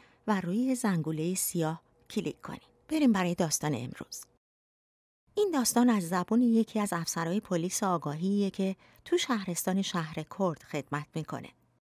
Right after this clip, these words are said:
این صدفان که بیشتر از دوازده ساله تو پلیس آگاهی خدمت می‌کنه، یادآور داستان واقعی شده که در اون برادری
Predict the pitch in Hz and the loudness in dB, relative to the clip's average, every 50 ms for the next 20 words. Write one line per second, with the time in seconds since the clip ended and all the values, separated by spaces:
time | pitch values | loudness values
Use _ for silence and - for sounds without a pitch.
0 | _ _ - 285 285 - - 254 240 - - 233 233 226 - - 226 220 - 202 | _ _ 2 2 2 2 2 0 0 2 2 4 4 2 2 0 0 -2 -2 -2
1 | 180 - - 214 208 214 202 - - 180 175 165 165 170 - - 175 202 226 240 | -4 -4 -2 -2 0 0 0 0 -2 -2 -2 -2 -2 -4 -2 -4 -4 -4 -4 -6
2 | - - 226 214 220 226 226 208 - - 175 165 - - 180 170 175 214 - - | -4 -2 0 2 2 2 0 0 -2 -4 -6 -6 -6 -4 -4 -4 -4 -4 -4 -2
3 | - 226 220 196 170 170 165 165 160 - - 165 - - 156 156 156 - 165 165 | -2 0 0 0 -2 -2 -2 -4 -6 -6 -6 -6 -6 -4 -6 -6 -4 -4 -6 -4
4 | - - 175 170 190 220 240 240 - - - - _ _ _ _ - 285 277 254 | -2 0 0 4 4 4 4 4 2 -4 -14 -20 _ _ _ _ 0 2 2 2
5 | 233 240 240 226 226 - 208 202 - - 202 196 202 185 190 180 175 170 - 170 | 2 2 0 0 0 0 -2 -2 -2 -2 0 0 0 2 2 0 0 0 -2 -2
6 | 165 180 220 233 208 190 - - 190 175 190 185 - 196 190 190 - - - - | -2 -2 -2 -2 -2 -2 -2 -2 -2 -2 -2 -2 -2 -2 -2 -2 -2 -6 -12 -20
7 | - _ - 214 220 220 233 247 277 247 - 202 202 196 190 185 185 - 196 226 | -12 _ -4 -4 -2 -2 0 0 0 0 -2 -4 -4 -4 -4 -4 -6 -4 -4 -2
8 | 233 240 240 240 233 | 0 0 0 0 0